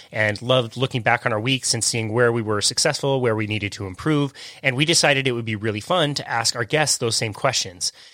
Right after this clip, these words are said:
And it was the same kind of thing. We would get really sporadic answers, and it would take up a lot of time, and we would lose time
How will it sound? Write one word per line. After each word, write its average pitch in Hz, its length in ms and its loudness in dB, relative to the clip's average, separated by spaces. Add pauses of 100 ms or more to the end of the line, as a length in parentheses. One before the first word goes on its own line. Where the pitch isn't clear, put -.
(140)
And 147 100 2
it - 20 4
was 160 120 2
the 151 80 4
same 214 320 4
kind 185 200 -2
of 139 60 -2
thing. 131 320 2
We 127 140 -2
would 139 140 -4
get 175 280 2 (320)
really 175 240 2
sporadic 160 600 -2 (140)
answers, 190 540 0 (280)
and 165 100 2
it 170 40 4
would 139 120 -2
take - 260 0
up 196 220 0
a 147 80 2
lot 151 220 4
of 131 80 -2
time, 117 500 0
and 123 140 -2
we 143 100 2
would 131 140 0
lose 180 320 2
time 135 480 2